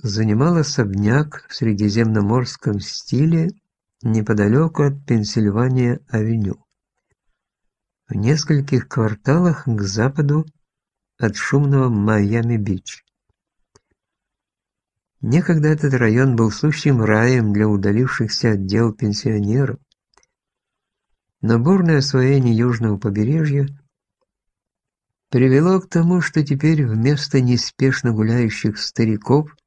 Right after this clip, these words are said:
и инвалидных колясок на улицах куда чаще встречались молодые люди на велосипедах и роликах.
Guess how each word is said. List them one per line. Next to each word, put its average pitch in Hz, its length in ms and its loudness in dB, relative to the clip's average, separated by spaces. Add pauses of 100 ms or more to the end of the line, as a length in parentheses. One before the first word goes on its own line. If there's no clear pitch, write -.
(520)
и 110 120 2
инвалидных 110 580 0
колясок 131 760 -2
на 113 200 -2
улицах 113 680 -2 (240)
куда 110 320 0
чаще 139 480 -2
встречались 120 800 -2 (640)
молодые 113 800 2
люди 147 380 0
на 117 200 2
велосипедах 113 840 0
и 131 60 2
роликах. 123 640 -2